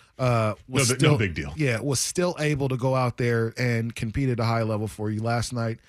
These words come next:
Speaker 1: Uh, obviously giving you thirty-six and seven. Um, C J McCollum is still, he's the only piece that you can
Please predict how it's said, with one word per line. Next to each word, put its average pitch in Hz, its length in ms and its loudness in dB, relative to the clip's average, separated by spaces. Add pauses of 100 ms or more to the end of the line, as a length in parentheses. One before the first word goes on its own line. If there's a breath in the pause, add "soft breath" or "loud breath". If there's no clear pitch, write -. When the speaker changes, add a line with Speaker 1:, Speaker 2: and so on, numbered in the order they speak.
(280 soft breath)
Speaker 1:
Uh, 110 40 -4
obviously 110 460 0
giving 113 280 -2
you 110 120 -2
thirty-six 110 720 -4
and 101 100 -8
seven. 107 460 -4 (360 soft breath)
Um, 107 480 0 (1400)
C 214 200 0
J 185 120 2
McCollum 131 540 2
is 117 220 -2 (360)
still, 131 540 0 (160)
he's 123 260 -4
the 131 120 -2
only 135 220 0
piece 147 240 -2
that 135 120 -4
you 135 80 -8
can 123 260 -8